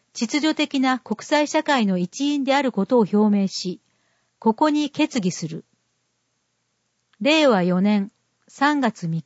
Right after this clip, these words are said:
日、三原市議会。補正予算特別委員会の概要。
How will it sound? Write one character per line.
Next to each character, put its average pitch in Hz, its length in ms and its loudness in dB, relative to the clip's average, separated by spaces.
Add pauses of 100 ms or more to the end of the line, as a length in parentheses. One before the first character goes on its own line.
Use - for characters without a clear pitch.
(100)
日、 202 220 -2 (540)
三 208 100 4
原 294 300 2
市 - 180 -2
議 254 160 -2
会。 160 260 -4 (2250)
補 302 60 2
正 302 160 4
予 302 120 4
算 190 360 -2
特 277 280 -2
別 294 320 0
委 240 60 0
員 294 320 2
会 208 240 0
の 175 160 -2
概 202 280 2
要。 185 320 2